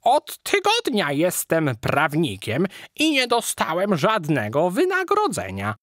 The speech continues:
A pani Irenka mówiła, że tak dobrze zarabia".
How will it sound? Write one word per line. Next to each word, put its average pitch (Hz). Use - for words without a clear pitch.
A 185
pani 339
Irenka 233
mówiła, 226
że 202
tak 339
dobrze 185
zarabia". 113